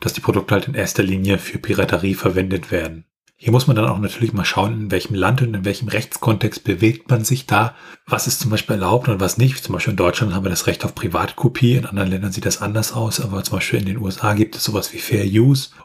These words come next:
Und, äh, da muss man halt so ein bisschen immer gucken, wenn man diese Geräte halt für den privaten Gebrauch benutzt, um zum Beispiel seine S ram Spielstände zu sichern, dann ist das natürlich an der Stelle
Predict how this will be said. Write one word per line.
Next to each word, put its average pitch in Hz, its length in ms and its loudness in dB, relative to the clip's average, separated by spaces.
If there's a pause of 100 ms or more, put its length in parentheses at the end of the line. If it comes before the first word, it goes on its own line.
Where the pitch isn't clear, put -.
(120)
Und, 104 720 0
äh, 98 580 2 (180)
da 113 100 0
muss 113 180 -4
man 104 100 4
halt 101 140 2
so - 60 -8
ein - 40 -18
bisschen - 320 0
immer 90 180 -4
gucken, 131 540 2 (240)
wenn - 200 -8
man 95 120 2
diese 90 200 0
Geräte 92 380 0
halt 87 140 0
für 92 100 0
den - 60 -4
privaten 85 420 -2
Gebrauch 95 320 0
benutzt, - 460 -2
um - 100 -8
zum 101 120 -4
Beispiel 95 220 0
seine 90 240 -2
S - 220 0
ram 90 140 0
Spielstände 92 540 0
zu - 160 0
sichern, 90 340 0
dann 90 160 -4
ist - 180 -4
das - 140 -6
natürlich 92 400 0
an 90 80 -4
der 82 140 -8
Stelle 98 400 -2